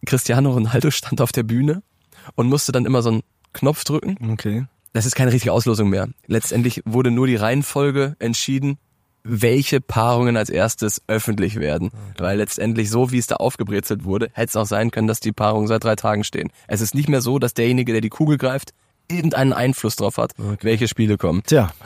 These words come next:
Speaker 2: ändert sich alles ein bisschen, ne?
Speaker 1: Es ändert sich alles ein bisschen und vielleicht auch ein bisschen mehr. Der Wettbewerb, was die Spannung angeht, wird entwertet, weil wir natürlich alle wissen, die großen Vereine, die können zwei, drei schlechte Spiele haben in diesen acht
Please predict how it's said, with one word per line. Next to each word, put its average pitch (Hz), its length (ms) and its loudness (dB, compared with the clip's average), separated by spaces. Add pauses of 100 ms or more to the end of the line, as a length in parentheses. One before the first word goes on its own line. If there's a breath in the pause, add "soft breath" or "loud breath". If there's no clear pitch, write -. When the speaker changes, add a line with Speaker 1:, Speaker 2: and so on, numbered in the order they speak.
Speaker 2:
ändert 120 300 -2
sich - 180 -4
alles 120 300 -4
ein 107 60 -10
bisschen, 101 320 -6
ne? 147 140 -8 (140)
Speaker 1:
Es 143 200 -2
ändert 214 460 2
sich 180 360 0 (200)
alles 127 360 2
ein 104 200 -2
bisschen 170 640 0 (140)
und 120 140 0
vielleicht 127 420 0
auch 147 140 2
ein 131 120 0
bisschen 135 360 -2
mehr. 139 360 0 (120)
Der 101 120 2
Wettbewerb, 107 640 0
was - 140 -6
die 82 100 -2
Spannung 147 400 2
angeht, 131 380 0
wird 113 160 -2
entwertet, 101 480 0
weil 101 120 2
wir 104 60 0
natürlich 104 340 -2
alle 98 220 0
wissen, 101 340 -2
die 92 80 -2
großen 98 380 0
Vereine, 95 420 -2
die 120 100 0
können 208 240 2
zwei, 202 280 2
drei 180 320 2
schlechte 180 380 0
Spiele - 360 0
haben 113 300 -2 (400 soft breath)
in 143 140 0
diesen 139 180 2
acht 160 180 0